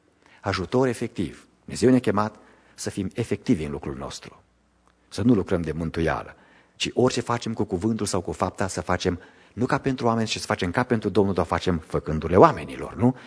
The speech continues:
Pentru că noi trăim în mijlocul oamenilor. De aceea te încurajez în numele Domnului Iisus Hristos. Uite-te în tine, uite-te în jurul tău, uite-te la chemarea pe care ți-a făcut-o Dumnezeu.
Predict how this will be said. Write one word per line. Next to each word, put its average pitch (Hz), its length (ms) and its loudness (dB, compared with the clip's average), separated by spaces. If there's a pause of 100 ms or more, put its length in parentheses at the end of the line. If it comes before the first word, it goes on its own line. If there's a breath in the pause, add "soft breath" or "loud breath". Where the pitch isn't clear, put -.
Pentru - 180 -8
că - 80 -8
noi 98 100 0
trăim 92 200 0
în 85 80 2
mijlocul 85 380 -2
oamenilor. 73 420 -6
De - 380 -20
aceea 123 280 2 (300 loud breath)
te - 80 0
încurajez 123 640 2
în 123 120 0
numele 131 220 2
Domnului 113 320 2
Iisus 104 240 -2
Hristos. 101 420 -2 (440 loud breath)
Uite-te - 300 -2
în 85 120 -4
tine, 117 380 2 (200)
uite-te 143 280 2
în 113 80 8
jurul 123 280 0
tău, 113 300 0 (100)
uite-te 175 240 0
la 143 60 2
chemarea 123 320 2
pe 113 120 0
care 107 140 0
ți-a 101 120 -4
făcut-o 98 360 -2
Dumnezeu. 85 540 -4